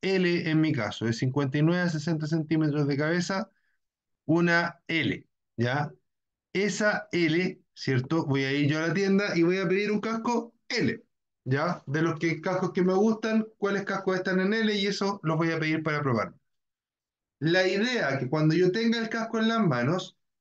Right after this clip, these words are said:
me lo vaya a poner, pero debe parecer que es chico.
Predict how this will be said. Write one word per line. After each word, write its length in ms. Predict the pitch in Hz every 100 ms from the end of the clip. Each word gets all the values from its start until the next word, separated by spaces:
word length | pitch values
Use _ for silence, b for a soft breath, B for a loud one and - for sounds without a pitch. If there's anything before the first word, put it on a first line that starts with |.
| _
me 180 | 143 156
lo 140 | 160 170
vaya 500 | 185 185 185 165 156
a 60 |
poner, 580 | 175 220 233 226 269 269 - _ _ _ _ _ _ _ _ -
pero 440 | 170 175 175 175 135
debe 400 | 143 202 202 170
parecer 640 | 180 170 156 - 269 269
que 160 | 240 240
es 220 | 233 -
chico. 520 | - 262 190 127 -